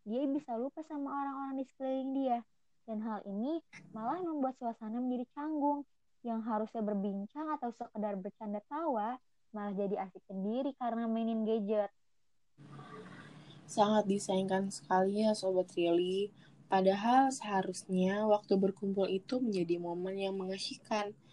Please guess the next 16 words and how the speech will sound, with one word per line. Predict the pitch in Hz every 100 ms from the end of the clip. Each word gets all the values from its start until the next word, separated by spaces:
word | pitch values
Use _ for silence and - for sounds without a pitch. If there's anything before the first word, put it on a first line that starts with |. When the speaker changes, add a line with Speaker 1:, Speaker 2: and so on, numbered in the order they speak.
| - - -
Speaker 2:
Belum | 190 190 185
lagi | 180 190 208 254
di | 220
zaman | 190 185 190
sekarang | - 180 180 214
kan | 226 254
lagi | 240 208
ngetren | 185 180 - 202 202
tuh | 220 196
aplikasi-aplikasi | 190 185 - 180 - 180 - 190 226 247 233
video. | 196 170 175 175 160 - - - - -
Yang | 185 185
kalau | 185 185 180
kita | 185 190
perhatikan | 185 185 180 - 233 - 220 214 214
nih, | 185 175 185